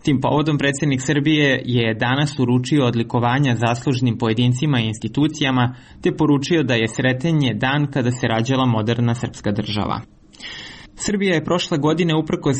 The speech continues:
nepovoljnim klimatskim uslovima, na tržište Evropske unije izvezla dve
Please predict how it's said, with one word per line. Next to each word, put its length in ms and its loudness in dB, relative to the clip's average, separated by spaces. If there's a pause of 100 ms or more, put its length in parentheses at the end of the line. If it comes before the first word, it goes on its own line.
(120)
nepovoljnim 760 2
klimatskim 540 -2
uslovima, 520 2
na 120 2
tržište 580 -2 (100)
Evropske 460 0
unije 340 2
izvezla 580 0
dve 220 0